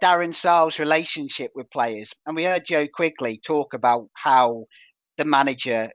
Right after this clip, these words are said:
uh, you know, I think he said he comes down to the work the gaffer's put in with me, um, to, uh, you know, as to the reason why he wanted to sign. One thing that, uh, I picked up on was how, when you hear from him, Reece Murphy talks a lot about the manager,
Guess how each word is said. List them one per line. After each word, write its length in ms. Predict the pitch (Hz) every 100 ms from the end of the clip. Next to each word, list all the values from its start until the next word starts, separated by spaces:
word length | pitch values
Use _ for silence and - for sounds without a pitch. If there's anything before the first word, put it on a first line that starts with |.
| _ 151
uh, 60 |
you 100 | 135 131
know, 140 | 117
I 40 |
think 160 | 135 135
he 60 | 120
said 140 | 139
he 80 | 123
comes 260 | - 131 117
down 220 | 131 123
to 80 | 123
the 100 | 123
work 180 | 123 123
the 60 |
gaffer's 360 | 120 120 - 117
put 180 | - 120
in 160 | 127
with 160 | 110 107
me, 280 | 101 98 101 _ _ -
um, 540 | 123 120 113 110 110 -
to, 260 | - 123 110 - _ _ -
uh, 100 | 127
you 160 | 120 120
know, 120 | 110
as 180 | 123 139
to 100 | 135
the 80 | 120
reason 300 | 123 123 123
why 200 | 127 123
he 100 | 120
wanted 400 | 120 117 123 -
to 80 | 117
sign. 440 | - 127 110 107 - - -
One 260 | - 190 180
thing 540 | - 170 151 139 135 - _ -
that, 180 | 127 - _ -
uh, 80 | 131 107 113
I 120 | 151 156
picked 220 | 160 -
up 120 | 135 -
on 240 | 117 110 123
was 360 | 131 123 - - _ -
how, 500 | 190 147 135 123 120 _ _ _
when 160 | 160 139
you 60 | 127
hear 220 | 147 151
from 180 | - 120
him, 120 | 127
Reece 240 | 135 127
Murphy 380 | 139 143 127 123
talks 280 | - 127 120
a 60 | 123
lot 180 | 127 117
about 260 | 117 120
the 60 | 120
manager, 460 | 113 107 101 95